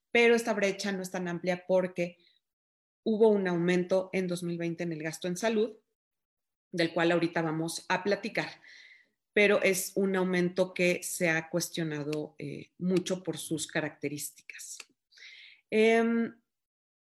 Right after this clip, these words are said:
voy a regresar, am, no, voy a avanzar con el gasto público total en función del pib.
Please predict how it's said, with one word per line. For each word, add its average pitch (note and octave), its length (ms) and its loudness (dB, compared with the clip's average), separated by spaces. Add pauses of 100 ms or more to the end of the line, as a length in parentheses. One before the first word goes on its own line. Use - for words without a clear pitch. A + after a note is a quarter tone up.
(420)
voy B3+ 160 6
a D4 80 6
regresar, A3+ 760 -2 (520)
am, F3+ 760 0
no, G#3+ 260 2
voy B3 200 2
a A3 440 0
avanzar A3 540 0
con F#3 180 -2
el F#3+ 160 -2
gasto F#3+ 380 -4
público G3+ 680 -4
total G#3+ 460 -2 (360)
en F#3+ 140 -4
función F3 400 -4
del E3+ 200 -6
pib. - 360 -2